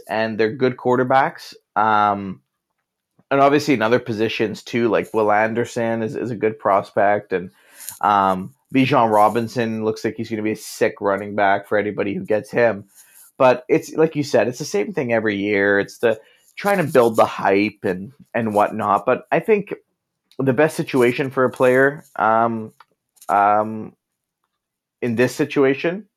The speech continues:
for, for a quarterback like him, you know, he needs to go to a place kind of like in Tennessee where,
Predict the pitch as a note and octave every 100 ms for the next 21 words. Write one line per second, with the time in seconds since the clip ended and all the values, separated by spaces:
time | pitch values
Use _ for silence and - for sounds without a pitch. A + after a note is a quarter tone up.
0 | _ C3+ B2 A#2 A#2+ B2 A#2+ C3 C3+ D3
1 | D#3+ - B2+ - C3 E3+ A3+ _ _ -
2 | - - _ _ _ - - F3 F3 -
3 | C#3+ F3 F3 F3 F3+ F3 E3+ E3+ D#3+ -
4 | C#3 D3 - - - D#3 C#3+ D#3+ D3 D3
5 | D3 - - C3+ C3 C#3 C3 B2+ C#3+ C#3
6 | A#2 G#2+ G#2+ A2 G#2+ A2 -